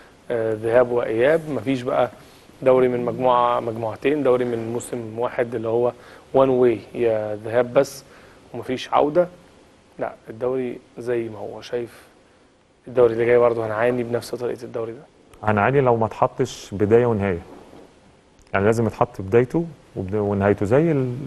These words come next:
Speaker 2: ال-، الدول ال-، اللي احنا بنتفرج عليها، الدوري بدأ و-، وشغالين وعارفين هيبدأوا امتى وي-، وينهوا امتى، وعارفين معسكرات منتخباتهم امتى، وعارفين الأندية اللي بتلعب في بطولات، آه، آسيا ولا أفريقيا. فلازم ال-، الجدول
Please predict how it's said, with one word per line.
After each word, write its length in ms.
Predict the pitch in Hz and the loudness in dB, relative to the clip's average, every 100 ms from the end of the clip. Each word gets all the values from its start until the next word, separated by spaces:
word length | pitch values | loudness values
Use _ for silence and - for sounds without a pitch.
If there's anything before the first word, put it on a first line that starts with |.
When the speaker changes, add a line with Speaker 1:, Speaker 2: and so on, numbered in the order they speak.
| 127 - - - | -14 -18 -20 -10
Speaker 2:
ال-، 280 | 127 113 113 | -8 -4 -4
الدول 340 | 104 135 131 | 6 6 8
ال-، 680 | 113 107 104 104 104 104 107 104 - - - - _ 113 | 4 2 0 0 2 2 0 -6 -18 -20 -20 -20 _ -2
اللي 100 | 120 | 2
احنا 100 | 127 | 2
بنتفرج 380 | 113 - 127 | 2 4 4
عليها، 180 | 113 123 | 4 4
الدوري 320 | 113 104 120 | 2 4 4
بدأ 260 | 110 113 120 101 | 4 2 0 0
و-، 640 | 107 104 104 101 104 101 101 - - - - | 0 2 2 4 2 0 -4 -18 -20 -14 -10
وشغالين 540 | - 107 95 101 123 | 0 2 4 2 2
وعارفين 320 | 117 104 123 | 2 2 2
هيبدأوا 460 | 120 98 113 110 107 | 0 2 4 4 4
امتى 180 | 110 110 | 2 2
وي-، 300 | 104 101 101 | 2 2 2
وينهوا 440 | 104 110 107 107 | 4 4 4 4
امتى، 240 | 113 104 113 | 2 2 4
وعارفين 540 | 104 98 120 117 110 | 4 2 -2 -2 0
معسكرات 440 | 98 - 110 113 | 0 2 2 2
منتخباتهم 600 | 110 104 98 107 107 104 | 0 -4 0 0 2 0
امتى، 220 | 98 107 107 | 0 2 4
وعارفين 460 | 101 98 117 110 | 4 2 -2 0
الأندية 300 | 107 104 107 | 2 2 2
اللي 120 | 107 | 2
بتلعب 320 | 101 113 107 107 | 2 2 2 0
في 140 | 101 | -6
بطولات، 300 | - 104 107 - | -4 0 0 2
آه، 340 | 101 101 98 | 2 2 2
آسيا 220 | 107 - 101 | 0 2 2
ولا 260 | 98 95 | 4 2
أفريقيا. 400 | 90 107 101 110 - - - - - - | 2 0 2 -2 -4 -14 -20 -20 -10 2
فلازم 280 | 110 135 139 | 2 4 2
ال-، 500 | 123 107 101 98 92 | 0 0 0 0 -2
الجدول 720 | 95 113 131 127 113 104 | 2 4 4 4 4 0